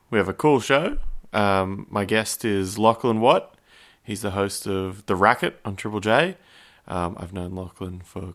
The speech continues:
quite a long time from playing in bands and writing for magazines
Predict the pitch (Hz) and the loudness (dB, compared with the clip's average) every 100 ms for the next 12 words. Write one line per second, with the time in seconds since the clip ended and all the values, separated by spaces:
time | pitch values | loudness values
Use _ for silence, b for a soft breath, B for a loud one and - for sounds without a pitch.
0 | - - 92 90 90 90 95 90 92 95 | -10 0 0 2 -4 -4 -2 -2 -2 -6
1 | 95 98 92 92 87 87 85 85 90 92 | -12 -12 -10 -6 -4 -4 -6 -6 -4 -2
2 | 92 92 92 - - 85 87 90 B B | -2 -4 -8 -14 -12 -10 -10 -12 B B
3 | B B B B _ 151 85 85 85 - | B B B B _ -10 -8 -8 -10 -12
4 | 85 92 90 92 90 90 90 - | -8 -8 -8 -8 -6 -6 -8 -12